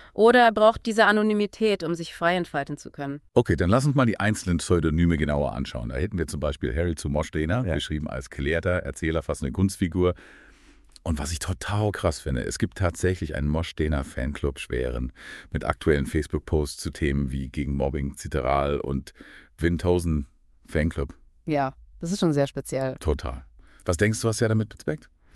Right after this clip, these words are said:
Speaker 1: Vielleicht ist das eine Art Kommentar zur heutigen Medienlandschaft, in der die Grenzen zwischen Realität und Fiktion immer mehr verschwimmen.
Speaker 2: Dann Mutter Hautberg.
Speaker 1: Mhm.
Speaker 2: Beschrieben als bizarre Mischung aus Landfrau, Verschwörungsexpertin und Bestsellerautorin.
Speaker 1: Mhm.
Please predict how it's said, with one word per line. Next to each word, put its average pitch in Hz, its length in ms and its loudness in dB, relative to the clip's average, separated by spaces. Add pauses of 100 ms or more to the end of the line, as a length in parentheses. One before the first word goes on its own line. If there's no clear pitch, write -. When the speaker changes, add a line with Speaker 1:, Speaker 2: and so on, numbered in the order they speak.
(200)
Speaker 1:
Vielleicht 285 200 6
ist 359 100 -4
das 339 100 2
eine 320 120 6
Art 254 160 4
Kommentar 220 540 2
zur 214 140 -4
heutigen 202 400 0
Medienlandschaft, 180 840 0
in 180 100 -4
der 170 100 2
die 160 120 -6
Grenzen 185 440 0
zwischen 180 340 -4
Realität 175 600 0
und 170 120 -8
Fiktion 165 640 -4 (100)
immer 214 220 4
mehr 147 200 -4
verschwimmen. - 520 -10 (320)
Speaker 2:
Dann 69 240 0
Mutter 69 280 0
Hautberg. - 480 -8 (140)
Speaker 1:
Mhm. 220 300 -10 (240)
Speaker 2:
Beschrieben 107 400 4
als 87 200 0
bizarre 92 580 2
Mischung 117 420 4
aus 71 200 -2
Landfrau, 101 640 2
Verschwörungsexpertin 95 1120 0
und 82 200 -4
Bestsellerautorin. 71 880 -2
Speaker 1:
Mhm. 131 220 -6